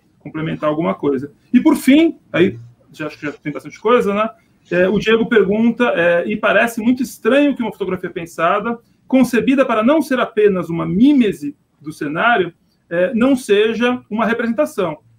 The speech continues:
já que ela mostra outra coisa a partir da lente subjetiva do fotógrafo", caráter subjetivo. Também acho que você contemplou, mas aí fica aí um, um bloco pra você comentar, é, à vontade.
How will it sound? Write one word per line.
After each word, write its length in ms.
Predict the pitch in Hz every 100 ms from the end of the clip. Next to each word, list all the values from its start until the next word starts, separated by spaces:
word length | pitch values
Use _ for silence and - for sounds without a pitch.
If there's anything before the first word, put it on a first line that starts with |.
| -
já 320 | 185 185 202
que 80 | 233
ela 160 | 262
mostra 480 | 190 170 180 - 208
outra 440 | 214 294 320 254
coisa 600 | 226 - 170 185 175 202 - -
a 100 | -
partir 400 | - 220 - 180
da 140 | 185
lente 500 | 175 160 165 - 180 - _
subjetiva 840 | _ - 294 262 247 - - 196 185
do 100 | 190
fotógrafo", 540 | 208 208 156 139 -
caráter 280 | 151 151 143
subjetivo. 540 | - 170 226 185 185 202 _ -
Também 300 | 269 294 277
acho 240 | 254 -
que 40 |
você 120 | - 208
contemplou, 360 | 202 202 214
mas 160 | 233 214
aí 320 | 202 220 214 _
fica 300 | _ 202 196
aí 80 | 175
um, 220 | 190 170
um 40 | 151
bloco 260 | 156 165 -
pra 100 | 165
você 160 | 160
comentar, 680 | 165 165 165 - 151 170 - _ _
é, 540 | - 143 143 143 139 135 _ _ _ -
à 80 | 151
vontade. 600 | 151 156 - 123 123